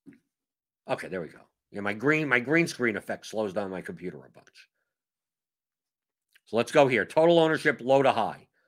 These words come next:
Let's look at the next one. Forty-nine nine, Kelly, McGee, Cerrone, Jasmine, Daukaus, Kattar. So this is very similar to this lineup. It just has a ten percent Kelly over a six percent Wineland.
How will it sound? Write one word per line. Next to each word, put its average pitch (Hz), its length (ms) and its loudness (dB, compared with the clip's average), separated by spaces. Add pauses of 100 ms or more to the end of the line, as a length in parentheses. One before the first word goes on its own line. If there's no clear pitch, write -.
(140)
Let's 120 180 -4
look 165 120 -2
at 156 80 0
the 151 60 0
next 147 300 -2
one. 90 240 -12
Forty-nine 175 540 4
nine, 139 540 0 (380)
Kelly, 170 360 4
McGee, 156 460 -4
Cerrone, 143 520 0
Jasmine, 131 460 0
Daukaus, 117 420 -4
Kattar. - 380 -12 (920)
So 123 120 -8
this 180 180 -2
is 202 100 -6
very 196 260 8
similar 180 500 2
to 123 60 -2
this 160 240 -2
lineup. 110 380 -4 (460)
It 117 60 -12
just 160 280 0
has 156 380 6 (540)
a 131 180 0
ten 254 380 -2
percent 165 480 0
Kelly 117 540 0
over 131 360 0
a 127 100 -2 (180)
six - 260 -6
percent 135 360 -4
Wineland. 101 360 -8